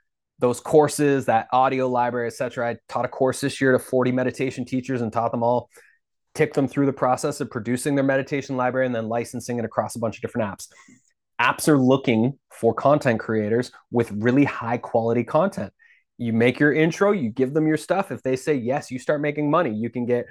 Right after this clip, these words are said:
royalties monthly, quarterly, annually. They might buy out your stuff. You might get paid per cer-, paid per percentage.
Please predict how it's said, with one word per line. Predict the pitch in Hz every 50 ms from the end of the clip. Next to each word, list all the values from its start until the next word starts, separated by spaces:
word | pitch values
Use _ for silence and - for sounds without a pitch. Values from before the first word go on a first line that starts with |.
| - _ _ _ -
royalties | 127 139 147 151 147 147 160 151 143 127
monthly, | 127 120 139 147 151 - - 147 151 147 147 135
quarterly, | - - - 151 151 156 156 147 151 156 151 147 147 - - _
annually. | 127 135 143 147 151 156 147 147 147 151 147
They | 135 131 117
might | 110 113 120 117 - 127 110 104 _
buy | 131 113 117 143 147 147
out | 143 143 -
your | 151 139
stuff. | - - - 147 143 143 135 - _
You | 123
might | 120 117 123 127 117
get | 127 123 - -
paid | - 135 135 131 -
per | - 131
cer-, | 117 - - - - _ _ _ _ _ _ -
paid | 131 127 131 131 127 127 -
per | - 143 127
percentage. | - - - 120 - - 180 175 185 - 185 165 160 156 -